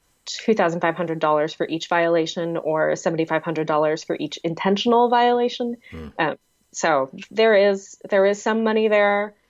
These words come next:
Speaker 1: Um, you know, there is, I mean, that's not insignificant, uh, uh, you know, especially if you're bringing an action on behalf of a lot of people,
Speaker 2: Right.
Speaker 1: right? Uh,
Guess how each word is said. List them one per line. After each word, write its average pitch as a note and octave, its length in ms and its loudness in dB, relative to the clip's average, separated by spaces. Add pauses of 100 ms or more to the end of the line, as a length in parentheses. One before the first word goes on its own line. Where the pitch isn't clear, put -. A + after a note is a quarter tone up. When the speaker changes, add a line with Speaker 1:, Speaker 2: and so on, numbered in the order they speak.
(120)
Speaker 1:
Um, D#3+ 400 -6
you F#3 120 -4
know, D#3+ 100 -2
there D#3+ 160 0
is, E3 420 2
I - 60 -2
mean, G3 260 -2 (220)
that's E4 240 0
not F3+ 380 2
insignificant, E3+ 720 -4
uh, F#3+ 180 -2 (100)
uh, F#3+ 300 0
you A3 140 2
know, E3+ 100 4
especially F#3+ 520 2
if E3+ 200 -4
you're E3+ 80 -4
bringing D#3+ 500 -4
an E3 140 -2
action D#3+ 300 -2
on D3+ 60 -8
behalf - 280 -4
of E3 80 -10
a D#3 60 -4
lot D3 320 -2
of - 160 -12
people, G3 440 0
Speaker 2:
Right. E2+ 220 -6 (140)
Speaker 1:
right? F#3+ 280 0
Uh, G3+ 120 2